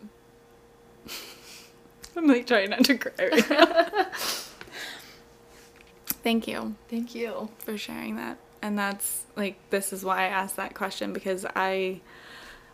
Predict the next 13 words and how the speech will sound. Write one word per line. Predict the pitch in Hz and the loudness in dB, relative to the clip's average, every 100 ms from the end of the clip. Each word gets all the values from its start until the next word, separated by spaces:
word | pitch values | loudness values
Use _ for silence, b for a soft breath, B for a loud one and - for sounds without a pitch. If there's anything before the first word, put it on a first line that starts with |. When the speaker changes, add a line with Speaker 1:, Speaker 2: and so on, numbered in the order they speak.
| - | 2
Speaker 1:
I | 202 | 4
believe | 196 190 180 | 4 2 2
the | 180 | 0
inner | 175 180 | 0 -4
child | - 180 160 | -4 -2 -2
work | 165 180 - | -2 -2 -4
and | 180 | -6
healing | 175 175 165 151 | -6 -4 -4 -4
that | - - | -6 -8
inner | 170 156 | -8 -8
child | 165 185 104 - | -8 -6 -4 -4
is | 175 | -2
so, | - - - 180 160 151 | -2 -2 -2 -2 -2 -4